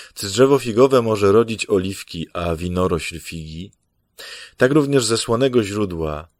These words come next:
nie może wypływać słodka woda.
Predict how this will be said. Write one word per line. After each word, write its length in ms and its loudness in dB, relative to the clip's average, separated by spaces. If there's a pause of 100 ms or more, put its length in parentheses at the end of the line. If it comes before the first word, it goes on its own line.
nie 220 -4
może 300 0
wypływać 880 -2
słodka 480 -2
woda. 480 -10